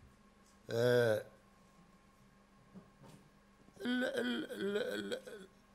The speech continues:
الرقابة، الإيداع القانوني. والإيداع القانوني معناه الشباك الموحد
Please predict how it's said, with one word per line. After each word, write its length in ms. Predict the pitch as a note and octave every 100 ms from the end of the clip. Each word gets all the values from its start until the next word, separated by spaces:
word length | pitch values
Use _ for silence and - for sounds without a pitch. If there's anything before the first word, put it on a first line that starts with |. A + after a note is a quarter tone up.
| - -
الرقابة، 560 | E3+ D#3+ - G#3 G#3+
الإيداع 580 | A#3+ F#3 F#3 F3 F#3 F#3+
القانوني. 640 | D#3+ - D#3+ D#3 D3+ A2 G2 - - - - - - - - - - -
والإيداع 420 | B3 B3+ C4+ A#3
القانوني 540 | F3+ F#3+ G3+ C#4 C4
معناه 420 | A#3 A#3 B3+ A#3
الشباك 560 | F#3+ F3+ F3 E3 F#3 -
الموحد 560 | C#3+ C#3+ A3 G3+ A#3+